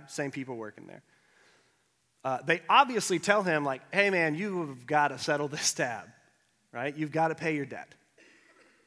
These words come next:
Now, imagine he says, I hear what you're saying, and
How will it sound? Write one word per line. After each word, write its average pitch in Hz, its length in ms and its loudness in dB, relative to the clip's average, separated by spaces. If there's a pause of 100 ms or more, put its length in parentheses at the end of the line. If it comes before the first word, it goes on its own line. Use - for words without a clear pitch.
(720)
Now, 160 200 6
imagine 226 400 4
he 226 140 0
says, 151 640 2 (960)
I 120 60 -10
hear 143 220 -8
what 156 180 -12
you're 233 60 -10
saying, 110 440 -10 (1500)
and 175 640 2